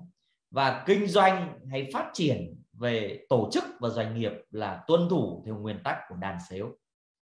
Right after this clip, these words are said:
Nguyên tắc của đàn sếu. Vâng. Và thứ năm, thứ năm là thị trường ruột. Đi đầu tư là phải có, phải có thị trường ruột.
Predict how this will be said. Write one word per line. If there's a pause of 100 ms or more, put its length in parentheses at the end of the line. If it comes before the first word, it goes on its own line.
(240)
Nguyên
tắc
của
đàn
sếu.
Vâng. (680)
Và
thứ
năm, (1040)
thứ
năm
là
thị (120)
trường
ruột. (720)
Đi
đầu
tư
là
phải
có, (120)
phải
có
thị
trường
ruột.